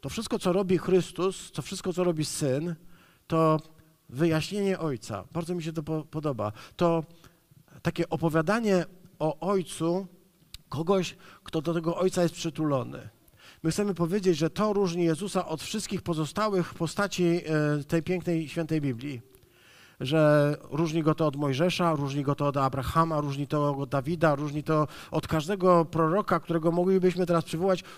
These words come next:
Różni to, że Jezus jest tym monogenesem przytulonym do Ojca, znającym Jego serce, słuchającym, jak ono bije.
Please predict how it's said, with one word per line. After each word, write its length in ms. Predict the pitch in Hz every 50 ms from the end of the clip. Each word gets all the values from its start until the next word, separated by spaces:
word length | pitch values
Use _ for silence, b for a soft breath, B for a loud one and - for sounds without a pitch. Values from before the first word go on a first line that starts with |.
| B
Różni 380 | 160 165 226 220 190 196 185 170
to, 260 | - - 196 196 185 B B B B
że 260 | 160 156 165 165 170
Jezus 440 | 170 190 233 214 170 202 196 - - B B -
jest 220 | 175 190 185 -
tym 120 | 190 185
monogenesem 920 | 180 190 220 220 214 208 190 170 196 190 196 214 233 233 - - 208 190 185
przytulonym 640 | - - 190 - - 170 175 208 226 220 208 196 180
do 140 | 175 165
Ojca, 380 | 170 185 185 - - 175 156 143 B B B B
znającym 680 | - 135 135 165 165 165 185 202 202 - 196 185 180 170 - - - - _ _ _ _ _ _ _ _ -
Jego 280 | 139 175 190 180 180
serce, 560 | 170 - - 202 196 170 - - - 139 120 104 B B B -
słuchającym, 760 | - - 196 131 143 180 190 214 233 220 - 202 196 180
jak 220 | 170 160 156 - -
ono 220 | 196 196 190 180
bije. 360 | 165 175 175 151 123 113 -